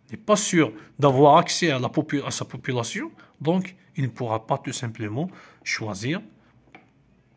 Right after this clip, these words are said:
de faire, euh, donc une étude qui portera sur les prisonniers. Voilà. Donc l'accès aux personnes, c'est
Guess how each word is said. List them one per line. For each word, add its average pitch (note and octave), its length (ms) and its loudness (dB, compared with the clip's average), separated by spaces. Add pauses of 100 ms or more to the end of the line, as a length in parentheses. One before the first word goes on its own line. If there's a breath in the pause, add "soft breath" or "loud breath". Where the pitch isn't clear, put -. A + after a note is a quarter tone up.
(320)
de C#3+ 160 4
faire, C3 360 2
euh, G#2 540 -14
donc A2+ 280 -4
une C#3 140 2
étude E3 400 -4 (580 loud breath)
qui E3+ 140 4
portera A#2+ 640 -2
sur D#3 280 -2
les A#2+ 120 0
prisonniers. A#2+ 720 0 (800)
Voilà. C3 460 2 (1080 soft breath)
Donc G3+ 280 2
l'accès D3+ 300 0
aux C3 100 2
personnes, F#3 460 -6
c'est - 400 -4